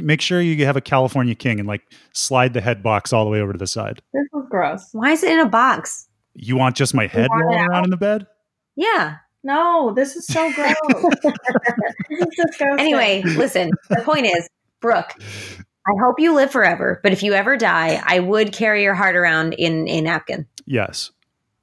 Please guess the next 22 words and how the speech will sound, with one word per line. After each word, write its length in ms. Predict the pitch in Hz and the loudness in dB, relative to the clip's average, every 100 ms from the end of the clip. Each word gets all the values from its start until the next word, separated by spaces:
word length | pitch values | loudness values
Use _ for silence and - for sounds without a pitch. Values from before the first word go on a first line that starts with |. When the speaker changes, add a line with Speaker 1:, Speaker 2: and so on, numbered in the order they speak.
| _ _ _ - | _ _ _ 0
Speaker 1:
We, 200 | 117 110 _ _ | 0 0 _ _
in 120 | 127 110 | 2 4
a 60 | |
napkin. 440 | 107 98 - 101 92 _ _ _ _ _ - | 4 0 -6 -12 -12 _ _ _ _ _ -4
Speaker 3:
Yeah, 260 | 233 170 | -2 0
Speaker 1:
We 80 | 110 | 0
would 100 | - | 0
Speaker 3:
I 20 | |
Speaker 1:
do 40 | 208 | 0
Speaker 3:
just 200 | 208 95 | -2 -4
Speaker 1:
that 100 | - | -12
for 80 | 98 | -12
you. 220 | 92 87 160 | -12 -8 0
Speaker 2:
A 60 | 220 | 2
large 500 | 220 226 226 214 202 | 4 4 2 -2 -2
napkin. 500 | 180 170 - 185 180 | -2 -2 -8 -8 -2
Speaker 3:
Yeah, 340 | 294 180 160 - | 0 0 -2 -4
a 60 | 196 | 0
really 240 | 214 226 | 4 4
big 200 | 208 190 | 4 2
one. 220 | 165 156 - _ _ _ - | 2 0 -6 _ _ _ -12
Speaker 1:
Yeah. 300 | 135 104 | -6 -6